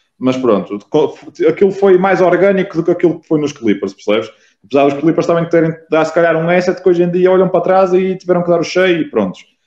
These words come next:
é o que é. E mais aquelas piques todas. Mas sim, é o que é. Opa, os Warriors, os Warriors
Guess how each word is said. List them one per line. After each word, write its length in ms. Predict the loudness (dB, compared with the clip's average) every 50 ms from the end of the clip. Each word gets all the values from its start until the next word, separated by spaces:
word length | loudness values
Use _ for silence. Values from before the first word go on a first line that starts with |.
| _ -4
é 80 | -2 -2
o 60 | -2
que 160 | 0 0 0
é. 160 | 0 0 0
E 100 | 0 0
mais 200 | 0 0 0 0
aquelas 320 | 0 0 2 2 0 0 0
piques 240 | -2 -4 -4 -2
todas. 280 | 0 0 2 0 0 -4 -8 _ _ _ _ _ _ _ _ _ _ _ _ _ -4
Mas 260 | 0 0 0 0 0
sim, 420 | 0 2 2 2 2 -2 -6 -6 -2
é 100 | 0 0
o 100 | 0 0
que 140 | 0 0 2
é. 200 | 2 2 0 -2
Opa, 340 | 0 0 2 2 2 4
os 120 | 2 2 2
Warriors, 420 | 2 2 2 2 2 0 0 -2
os 140 | -2 -2 0
Warriors 260 | 2 2 2 2 0